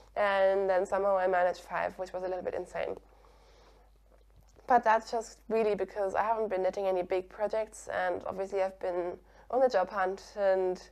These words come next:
I've had lots of time as well, I will admit that. So I am definitely counting on <laughs> knitting less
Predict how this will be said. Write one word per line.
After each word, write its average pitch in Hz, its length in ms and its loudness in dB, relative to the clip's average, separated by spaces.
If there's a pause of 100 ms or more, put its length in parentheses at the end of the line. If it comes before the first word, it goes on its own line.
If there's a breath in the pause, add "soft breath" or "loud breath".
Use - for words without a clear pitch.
(1200 soft breath)
I've 190 160 0
had 170 260 -2
lots 170 220 -4
of 165 80 -16
time 156 260 -12
as 170 60 -18
well, 165 360 -10 (140)
I 170 80 -4
will 165 220 -4
admit - 260 -10
that. - 340 -12 (400 soft breath)
So - 180 -4
I 190 200 4
am 196 80 4
definitely 190 380 0
counting 180 420 -2
on 170 420 0
<laughs> - 0 -
knitting 208 320 0
less 190 440 -4